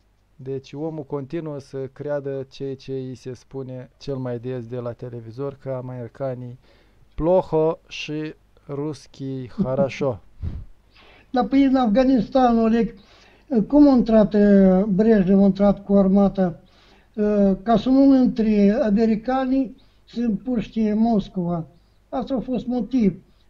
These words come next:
Speaker 2: Au, a început război aici, ca să ne unim, uh, în, în, uh,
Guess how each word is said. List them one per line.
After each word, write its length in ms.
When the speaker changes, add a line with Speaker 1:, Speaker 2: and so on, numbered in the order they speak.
Speaker 2:
Au, 500
a 60
început 520
război 600
aici, 480
ca 160
să 140
ne 180
unim, 500
uh, 120
în, 280
în, 320
uh, 340